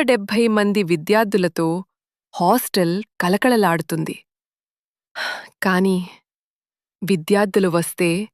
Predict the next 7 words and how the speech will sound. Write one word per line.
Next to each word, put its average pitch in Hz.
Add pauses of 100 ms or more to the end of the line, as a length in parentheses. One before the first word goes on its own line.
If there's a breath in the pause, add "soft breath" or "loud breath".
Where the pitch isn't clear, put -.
(580)
పనిభారం 226 (120)
ఎక్కువవుతుంది 208
కాబట్టి 175 (840)
మన 202
అధికారులు 196 (380)
ఆ 180
పని 175